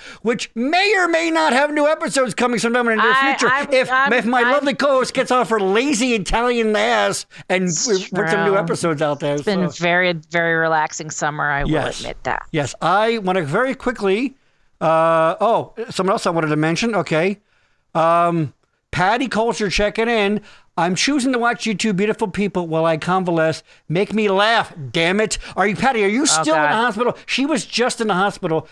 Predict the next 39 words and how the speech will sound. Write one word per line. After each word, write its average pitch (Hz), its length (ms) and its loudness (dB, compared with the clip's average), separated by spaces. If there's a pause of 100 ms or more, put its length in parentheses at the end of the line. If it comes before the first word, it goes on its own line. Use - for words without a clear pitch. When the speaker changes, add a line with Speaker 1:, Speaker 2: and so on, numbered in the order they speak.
(120)
Speaker 1:
She, 190 220 0
uh, 180 200 2 (180)
had 190 180 0
a 220 40 2
little 220 240 2
bit 196 140 0
of, 143 160 -6
man, 170 260 -4
this 190 200 -6
thing 262 180 -6
is 135 140 -4
way 156 260 -2
behind. 147 320 -4
I'm 135 100 -4
watching 160 320 -2
the, 131 120 -2
the, 135 340 -10
the 117 200 -12
show 160 280 -6
and 139 80 -8
the 117 80 -14
thing. 151 200 -14
Wow. 127 200 -8 (240)
Um, 160 520 0 (500)
uh, 160 280 2
are 180 100 2
you 269 120 0
still 381 220 0
at 381 80 -2
the 285 80 0
hospital, 311 400 0
Patty? 302 480 0 (380)
I 269 60 -6
don't 269 120 -2
know. 196 260 0
Are 185 100 0
you 202 60 0
still 233 220 0
there? 240 320 0